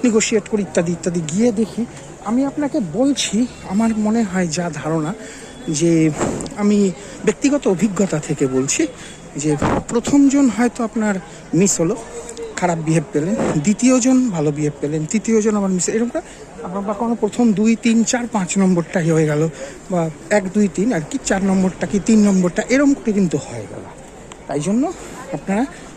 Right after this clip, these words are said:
ধৈর্য হারাবেন না। সেই জন্য যখন তাকে সেট আপ হয়ে যাবে না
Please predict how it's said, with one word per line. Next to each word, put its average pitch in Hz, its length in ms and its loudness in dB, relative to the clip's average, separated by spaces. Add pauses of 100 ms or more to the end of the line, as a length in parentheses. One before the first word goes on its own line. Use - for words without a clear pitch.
(140)
ধৈর্য 143 360 0 (100)
হারাবেন 123 300 0
না। 175 200 4 (720)
সেই 156 160 -6
জন্য 226 320 -4 (200)
যখন 269 340 2
তাকে - 260 0
সেট - 340 0
আপ 285 180 -2
হয়ে 311 140 4
যাবে 349 240 4
না 370 160 2